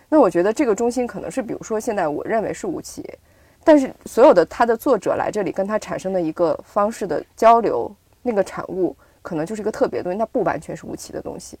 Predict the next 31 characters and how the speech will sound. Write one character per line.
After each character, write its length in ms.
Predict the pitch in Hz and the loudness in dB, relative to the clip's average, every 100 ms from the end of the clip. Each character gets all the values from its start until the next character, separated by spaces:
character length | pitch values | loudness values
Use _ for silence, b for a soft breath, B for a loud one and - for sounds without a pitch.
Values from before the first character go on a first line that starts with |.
| b b b b b | b b b b b
比 80 | 185 | 2
如 60 | |
说 100 | 202 | 4
刘 160 | 226 175 | 6 4
静 160 | 226 196 | 2 0
跟 100 | 196 | -2
他 220 | 208 190 - | -2 -4 -4
讨 140 | 175 | -6
论 120 | 156 | -6
一 60 | 160 | -4
个 80 | 180 | -6
选 180 | 170 - | -8 -12
题， 200 | - - | -14 -8
最 140 | - | -4
后 140 | 240 214 | -2 -2
呈 200 | - 165 | -6 -4
现 200 | 277 208 | -2 -2
出 100 | 190 | 0
来 140 | 160 | -2
的 100 | 156 | -2
一 60 | 151 | -4
个 160 | - | -6
成 260 | - 165 170 | -6 -10 -6
果， 220 | 202 - b b b | -6 -6 b b b
那 100 | 247 | -2
不 120 | 269 | 2
完 220 | 254 143 | 2 2
全 220 | 175 175 - | -2 -12 -10
是 160 | - | -8
一 100 | 151 | -8
个 260 | - 147 | -6 -6